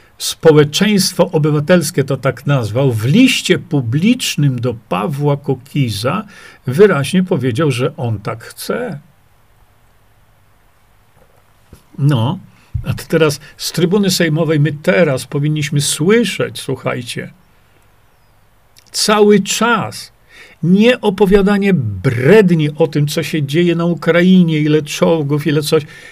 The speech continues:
Nie, dla nas, dla Polaków w tej chwili jest ważny jeden temat. Tylko jeden temat. Wprowadzenie systemu funkcjonowania narodu polskiego, gdzie naród polski decyduje sam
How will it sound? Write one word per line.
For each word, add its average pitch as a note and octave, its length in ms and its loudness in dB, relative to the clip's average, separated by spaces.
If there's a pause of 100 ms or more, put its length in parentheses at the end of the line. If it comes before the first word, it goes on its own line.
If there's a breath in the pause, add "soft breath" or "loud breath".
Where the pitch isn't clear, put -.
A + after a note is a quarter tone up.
(160 loud breath)
Nie, D#3+ 460 4
dla D#3 480 0
nas, C3 240 -2
dla C#3+ 140 -2
Polaków F3 640 -2
w - 40 -16
tej D3+ 160 -2
chwili E3+ 260 -6
jest C3 160 -2
ważny E3+ 380 -2
jeden D3+ 320 -2
temat. B2+ 540 -8
Tylko A#3+ 480 0
jeden D#3 300 -2
temat. A#2+ 280 -6 (440 loud breath)
Wprowadzenie D3+ 920 2 (260 loud breath)
systemu F3 840 -2
funkcjonowania C#3 1000 -4
narodu B2 460 -2
polskiego, B2+ 880 -8 (420 loud breath)
gdzie A#2+ 260 0
naród G3+ 760 2
polski G#3 640 -2
decyduje D#3 720 -2 (340 soft breath)
sam C3 540 -2